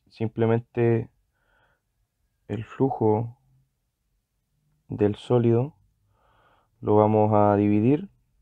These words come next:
en el flujo del líquido nuevo, que sería los do-, dos mil novecientos ochenta, más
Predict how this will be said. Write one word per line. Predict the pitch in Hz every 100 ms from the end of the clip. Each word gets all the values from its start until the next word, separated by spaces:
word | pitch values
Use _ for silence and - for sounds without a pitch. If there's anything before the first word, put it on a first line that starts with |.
| _ _ _ _ _ _ _ _ _ _ _ _ _
en | - 104
el | 104
flujo | - 113 - 110
del | 107 104 107 110
líquido | 127 - 131 139
nuevo, | 180 190 113 107 117 135 120 113
que | 110
sería | 110 104 107 107 107 110 123 _ _ _ _ -
los | 107
do-, | 107 98 -
dos | - 107 104
mil | 104 107 110
novecientos | 107 104 110 -
ochenta, | - 127 135 156 175 - _ _ _ _ _ _ _ _ _ _ _ - - _ _ -
más | 117 160 175 - -